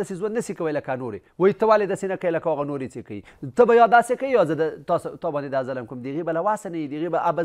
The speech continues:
ظرفیت نه لري. د هر انسان نه د کار، د زندګي، د هر شي تقاضا د هغه د ظرفیت په اندازه کوئ چې هغه یې وس ولري، توان یې ولري، ور-، جسماً ورته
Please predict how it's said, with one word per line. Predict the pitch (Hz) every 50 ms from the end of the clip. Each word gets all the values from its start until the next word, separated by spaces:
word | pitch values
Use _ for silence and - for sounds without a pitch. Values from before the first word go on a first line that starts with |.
| 147
ظرفیت | 175 175 170 - 214 220 214 214 -
نه | 180 170 165
لري. | 151 143 127 - - - - _ _ 131 135
د | 156 143 151
هر | 190 208 208 196 175
انسان | 156 143 127 - 175 175 180 190 196 190 185 190
نه | 190 185 180 156 139
د | 143 127 - - 160
کار، | 156 160 165 170 170 170 165 151 143
د | 151 139 127
زندګي، | 139 127 131 127 135 135 123 131 156 165 175 170 170 156 139
د | 151 131 - 196
هر | 240 254 214 - -
شي | 180 131 - _ _ _ _ _ _ _ _ _ -
تقاضا | 156 147 - 156 151 139 196 214
د | 156 165 160
هغه | 165 170 160
د | 143 123
ظرفیت | 127 113 110 - 202 214 208 - -
په | 190 175
اندازه | 151 156 147 131 139 127 120 -
کوئ | 117 104 101 87 80 _ _ _ _ _ _ _ _ _ _
چې | - 156
هغه | 160 202 220 214
یې | 196 202
وس | 226 226 220 - 185
ولري، | 196 185 175 170 151 156 139 - - -
توان | 151 165 202 220 220 202
یې | 196 180 180
ولري، | 175 170 165 156 165 160 143 - - _ _ _
ور-، | 143 156 160 - - 147 131 190
جسماً | 233 - - 208 208 196 190
ورته | 190 165 - 185